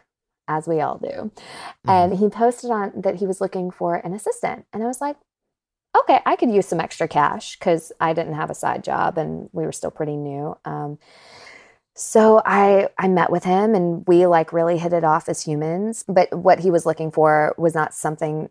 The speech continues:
Speaker 1: I am necessarily great at. And
Speaker 2: Mm-hmm.
Speaker 1: he ended up hiring Stephanie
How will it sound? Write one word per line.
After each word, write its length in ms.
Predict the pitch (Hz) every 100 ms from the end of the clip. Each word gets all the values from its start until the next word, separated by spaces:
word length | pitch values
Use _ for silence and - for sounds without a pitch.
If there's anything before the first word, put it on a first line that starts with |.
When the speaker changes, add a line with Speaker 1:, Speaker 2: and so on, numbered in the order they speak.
| -
Speaker 1:
I 340 | 151 147 147 -
am 100 | 151
necessarily 600 | 147 - 147 147 147 147
great 240 | 143 147 151
at. 300 | 175 247 - -
And 420 | 156 151 147 151 -
Speaker 2:
Mm-hmm. 100 | -
Speaker 1:
he 420 | 160 151 147 156 - -
ended 240 | 165 151
up 160 | 143 -
hiring 380 | 151 151 139
Stephanie 580 | 147 156 147 160 156 165